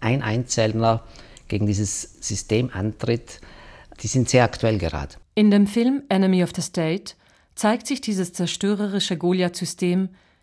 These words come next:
Speaker 2: in dem sich ein Passant zufälligerweise zur falschen Zeit am falschen Ort aufhält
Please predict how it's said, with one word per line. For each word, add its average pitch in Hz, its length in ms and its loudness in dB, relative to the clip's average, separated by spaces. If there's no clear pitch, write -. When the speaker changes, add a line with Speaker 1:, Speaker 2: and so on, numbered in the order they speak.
Speaker 2:
in 202 140 6
dem 233 200 4
sich 254 260 -4
ein 190 140 0
Passant 180 580 -2
zufälligerweise 170 880 -2
zur - 140 -8
falschen 165 420 -2
Zeit 185 460 -4
am 175 100 2
falschen 165 440 -2
Ort 202 340 -2
aufhält 147 560 -4